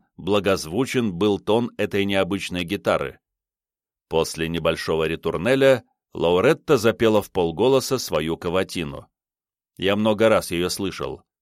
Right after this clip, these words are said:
но никогда не производила она на меня такого чудного действия. Мне казалось, что я весь превратился в слух, и, что всего страннее, не только душа моя,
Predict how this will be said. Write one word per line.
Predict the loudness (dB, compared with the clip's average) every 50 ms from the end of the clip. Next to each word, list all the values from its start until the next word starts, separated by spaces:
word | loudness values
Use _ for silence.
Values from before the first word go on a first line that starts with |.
| _
но | -8 -4 -2 0
никогда | 0 0 0 0 -2 0 2 2 2
не | 2 2
производила | 0 0 0 0 0 0 -2 -2 -2 -2 0 0 0 2 4 4 2
она | 2 0 0 0 -2 -2 -4
на | -6 -6
меня | -6 -4 -4 -4 -2 -2 -2 -2
такого | -4 -6 -6 -4 -4 -4 -4 -4
чудного | -4 -8 -8 -6 -6 -4 -2 -4
действия. | -4 -2 -4 -4 -4 -6 -10 -12 -12 -12 -10 -12 -14 -18 _ _ _ _ _ _ _ _ _ _ _ _ _ _
Мне | -6 -4 -2 -2
казалось, | 0 2 2 2 4 4 4 4 4
что | 2 0 2 2
я | 4 4 4
весь | 2 2 0 -2
превратился | -4 -2 -2 0 2 0 0 0 0 -2 -2 -2 -2 -2 -4
в | -4
слух, | -4 -6 -4 -2 -2 -2 -4 -8 -18 _ _ _ _ _ _ _ _ -10
и, | -6 -4 -4 -4
что | -6 -4 -2 -2 -2
всего | -2 -2 -4 -4 -4 -4 -4
страннее, | -4 -4 -4 -2 -2 -2 -2 -2 -2 0 0 0 -2 -4 -6 _ _ _ _ _ _ _
не | -6 -4 -2 -2
только | 0 2 2 2 2 0 -2 -2
душа | 0 0 0 2 2 2 2
моя, | 2 0 -2 -2 -4 -4 -6